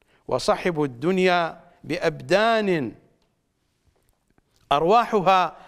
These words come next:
معلقة بالمحل الأعلى. يا كميل،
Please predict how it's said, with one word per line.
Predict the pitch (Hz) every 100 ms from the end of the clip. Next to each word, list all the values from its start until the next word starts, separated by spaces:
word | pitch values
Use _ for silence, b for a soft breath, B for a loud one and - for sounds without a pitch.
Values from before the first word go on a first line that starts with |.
| B
معلقة | 160 139 165 160 180 208 196 - 190 180 175 170 b b
بالمحل | 127 147 220 220 175 185 170 156
الأعلى. | 143 131 135 113 110 104 101 _ _ _
يا | 117 180 254
كميل، | 247 - 180 165 143 113